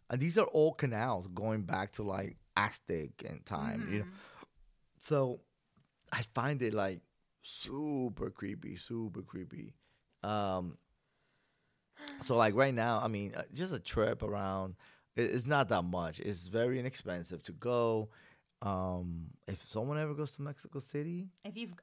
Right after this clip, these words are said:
Speaker 2: okay, or if you've gone,
Speaker 1: or if you've
Speaker 2: tell us about
Speaker 1: gone,
Speaker 2: it.
Speaker 1: please tell us about it.
Speaker 2: <laughs>
Speaker 1: I will be intrigued to know what you felt.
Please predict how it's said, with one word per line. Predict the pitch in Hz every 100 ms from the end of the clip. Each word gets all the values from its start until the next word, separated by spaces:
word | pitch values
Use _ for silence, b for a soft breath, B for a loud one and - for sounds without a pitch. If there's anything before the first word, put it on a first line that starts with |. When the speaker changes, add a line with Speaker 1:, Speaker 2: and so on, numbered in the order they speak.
| -
Speaker 2:
okay, | 220 220 190
or |
if | 196 -
you've | 202 185
gone, | 170 160 185 240 262
Speaker 1:
or | - 123
if | 110
you've | 113
Speaker 2:
tell | 107 196
us |
about | 107 113
Speaker 1:
gone, | 135 156
Speaker 2:
it. | 170 - -
Speaker 1:
please | 113 104
tell | 113 107
us | 104
about | 104 104 120
it. | 143 160 330
Speaker 2:
<laughs> |
Speaker 1:
I | 101
will | 101 92
be | 104
intrigued | 95 107 101 -
to | 98
know | 98 110 135 170
what | 180
you | 175
felt. | - 107 107